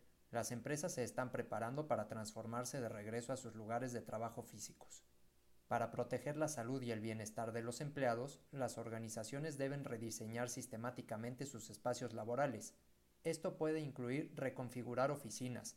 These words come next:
reorganizar escritorios, cambiar los turnos de las personas para minimizar el hacinamiento y permitir que las personas trabajen de forma remota a largo plazo. Luego están las medidas puramente médicas, como controles periódicos de la temperatura,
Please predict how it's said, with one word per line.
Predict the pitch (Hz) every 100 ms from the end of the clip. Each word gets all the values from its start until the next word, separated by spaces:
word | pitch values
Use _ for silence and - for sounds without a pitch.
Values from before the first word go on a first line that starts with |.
| - -
reorganizar | 117 110 110 113 110 120 127
escritorios, | - 113 107 135 113 - - - -
cambiar | 110 113 123
los | 135 131 -
turnos | 131 135 120
de | 110
las | 107
personas | 113 104 - 123 139 175 - - -
para | 120 123
minimizar | 127 127 127 151 165
el | 165
hacinamiento | 127 117 107 110 120 120
y | 147
permitir | 147 113 113 110 147
que | 165
las | 139 110
personas | 113 107 127 127 127
trabajen | - 117 123 - 113
de | 101
forma | 120 117 110
remota | 107 107 117 123 131
a | 107
largo | 110 110 110
plazo. | 117 107 - - - - - -
Luego | 139 165
están | 180 160 156
las | 151
medidas | 127 117 127 127
puramente | - 131 120 117 110 117
médicas, | 127 117 - - - - -
como | 113 107
controles | 110 104 123 120
periódicos | - 107 117 123 - 110
de | 110
la | 110 104
temperatura, | 107 117 110 - 143 147 151